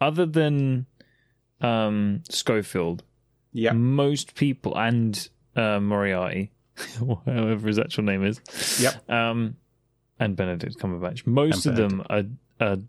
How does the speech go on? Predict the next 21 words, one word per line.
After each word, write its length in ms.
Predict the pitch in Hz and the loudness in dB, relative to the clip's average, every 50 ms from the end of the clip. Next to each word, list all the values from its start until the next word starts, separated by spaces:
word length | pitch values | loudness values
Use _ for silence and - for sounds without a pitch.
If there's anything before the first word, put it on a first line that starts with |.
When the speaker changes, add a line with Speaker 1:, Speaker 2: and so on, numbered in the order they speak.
| - _ _ _ - | -16 _ _ _ -14
Speaker 1:
fairly, 720 | - - - 131 117 110 107 107 104 104 101 98 90 - _ _ _ _ _ _ _ _ _ _ _ _ _ _ _ _ - | -12 -4 0 2 2 4 2 2 2 2 2 0 -2 -4 _ _ _ _ _ _ _ _ _ _ _ _ _ _ _ _ -4
not 200 | 131 131 - - | -4 -4 -2 -2
unknown, 800 | 117 104 104 101 101 98 95 92 95 92 85 85 92 98 110 - - _ _ _ _ _ | -2 0 2 2 2 2 2 2 2 0 0 -2 -4 -4 -4 -6 -12 _ _ _ _ _
but 180 | - 120 107 - | 0 0 0 2
not 380 | 104 104 110 117 110 107 - - _ _ _ _ _ _ | 0 2 2 2 2 2 0 -4 _ _ _ _ _ _
Speaker 2:
Yeah, 340 | - - 127 113 98 92 - - | -2 0 2 2 2 0 0 -2
they're 80 | - 127 | 2 2
not 160 | 123 110 - | 2 2 2
mainstream 460 | 110 107 101 - - - 110 98 98 | 2 0 0 0 2 2 2 2 2
actors 360 | 95 92 - - 113 98 90 | 0 -2 -2 -2 -2 0 0
or 60 | 107 | 0
anything. 320 | 98 95 101 101 117 120 135 | 0 0 0 2 2 4 4
Speaker 1:
not 140 | 143 135 120 | 4 4 4
Speaker 2:
No, 100 | 113 135 | 4 4
I 160 | 143 131 127 | 6 6 6
like 60 | 127 | 6
Speaker 1:
mainstream 300 | 117 117 117 - 143 131 | 6 4 4 2 2 2
Speaker 2:
that 100 | 117 120 | 4 4
as 140 | 117 113 110 | 2 0 0
well. 160 | 117 107 98 | 2 2 2
Speaker 1:
actors, 180 | 101 98 95 | 2 0 -2